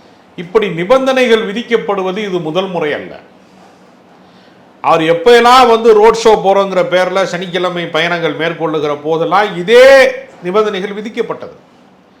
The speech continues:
அந்த நிபந்தனைகளை ஏற்றுக்கொள்ளுகிற மனம் அவர்களுக்கு வருவதற்காக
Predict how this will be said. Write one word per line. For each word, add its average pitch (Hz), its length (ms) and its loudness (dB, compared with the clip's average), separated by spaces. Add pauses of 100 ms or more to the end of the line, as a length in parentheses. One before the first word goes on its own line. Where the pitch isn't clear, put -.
(540)
அந்த 202 280 -4
நிபந்தனைகளை 254 640 2 (100)
ஏற்றுக்கொள்ளுகிற 233 800 2
மனம் 208 420 -2
அவர்களுக்கு 160 480 -4
வருவதற்காக 151 1000 -2